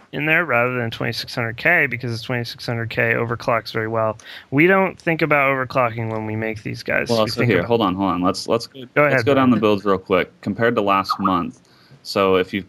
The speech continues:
Speaker 2: kinda follow our build guides, the changes we made, the starter build looks pretty similar, with the exception of we basically just got to upgrade from a seventy-eight fifty to a seventy-eight seventy, and we still
Speaker 1: Twin Frozer, too.
Speaker 2: Yeah, Twin Frozer,
Speaker 1: That's
Speaker 2: great card.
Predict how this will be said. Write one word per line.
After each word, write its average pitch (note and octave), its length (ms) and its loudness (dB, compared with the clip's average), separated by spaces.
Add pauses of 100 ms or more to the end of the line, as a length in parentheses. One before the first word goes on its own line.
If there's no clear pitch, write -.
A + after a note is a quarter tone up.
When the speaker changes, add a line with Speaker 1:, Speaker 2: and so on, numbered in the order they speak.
Speaker 2:
kinda C3 180 0
follow A2+ 300 2
our G2+ 120 4
build G2 300 0
guides, F2+ 440 -2
the F#2+ 120 -6
changes B2 580 0
we G2+ 120 0
made, F#2 340 2 (380)
the G2+ 100 -4
starter C#3 380 2
build B2 280 2
looks G#2 220 -4
pretty A2 240 -2
similar, A#2+ 500 -2
with A2 220 2
the A2 80 2
exception A2 540 0
of G2 240 -4
we F#2+ 180 -2
basically G2 500 0
just F#2 200 -6
got G2+ 200 0
to - 100 -2
upgrade F#2+ 360 0
from F#2+ 200 -4
a - 20 -2
seventy-eight G2+ 560 -2
fifty F#2+ 480 -2 (300)
to A2+ 120 2
a G#2+ 80 4
seventy-eight F#2+ 560 2
seventy, E2+ 500 -2 (440)
and F2+ 240 0
we F2 100 0
still F#2+ 360 -4
Speaker 1:
Twin C3+ 180 0
Frozer, A#2+ 520 0
too. A#2+ 300 -4
Speaker 2:
Yeah, E2+ 280 0 (100)
Twin C3 220 2
Frozer, A#2+ 240 2
Speaker 1:
That's G#2+ 260 0
Speaker 2:
great G#2 260 2
card. F#2+ 480 2